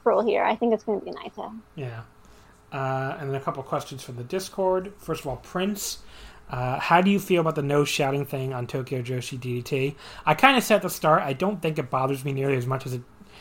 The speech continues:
Speaker 2: as it does in New Japan. Um, I mean, look, if this is what they think is gonna help, I mean, there, it's not like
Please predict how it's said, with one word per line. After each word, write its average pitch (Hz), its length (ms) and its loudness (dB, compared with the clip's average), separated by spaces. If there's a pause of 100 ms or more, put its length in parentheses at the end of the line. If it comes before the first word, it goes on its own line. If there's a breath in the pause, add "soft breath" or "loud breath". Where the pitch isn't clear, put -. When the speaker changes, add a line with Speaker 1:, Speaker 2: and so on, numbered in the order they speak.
(280 soft breath)
Speaker 2:
as 135 120 0
it 131 80 -2
does 127 200 0
in 123 120 -2
New 123 120 -2
Japan. 135 540 0 (400 soft breath)
Um, 127 420 0 (300)
I 160 60 -4
mean, 151 160 2
look, 123 200 2
if 113 120 -8
this 139 200 -4
is 151 100 -4
what 151 180 0
they 143 100 0
think 156 340 -2
is 139 120 -6
gonna 143 200 -2
help, 160 260 0 (200 loud breath)
I 180 40 2
mean, 165 80 6
there, 226 140 10 (580 loud breath)
it's 180 200 0
not 208 300 10
like 202 420 8